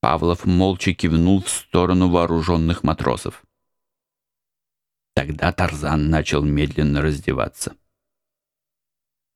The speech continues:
Вслед за этим была спущена на воду шлюпка,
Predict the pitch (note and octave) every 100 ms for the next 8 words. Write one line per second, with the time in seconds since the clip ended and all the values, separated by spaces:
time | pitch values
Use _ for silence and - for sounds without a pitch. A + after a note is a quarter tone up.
0 | _ _ _ _ - - A2+ C#3+ G#2+ A2
1 | A2 B2 D3 C3 A#2 A2+ G#2+ - B2 -
2 | A2+ A2 G2 G2+ G#2 G2+ G2+ F#2 E2+ -
3 | - -